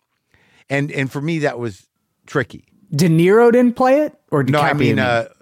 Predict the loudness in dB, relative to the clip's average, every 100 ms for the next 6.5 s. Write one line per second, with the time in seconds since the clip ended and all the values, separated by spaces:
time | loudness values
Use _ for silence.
0 | -8 -6 -6 -8 -4 -4 -6 -8 -12 -16
1 | _ _ _ _ _ -8 -6 -4 -2 -2
2 | 0 -2 -2 -6 -6 -10 -10 -14 -10 -6
3 | -6 -2 -2 -2 -4 -4 -4 -4 -4 -4
4 | -4 -4 -6 _ _ _ -4 -4 -2 -4
5 | -4 -6 -8 -8 -18 _ _ _ _ -18
6 | -8 -2 0 0 -4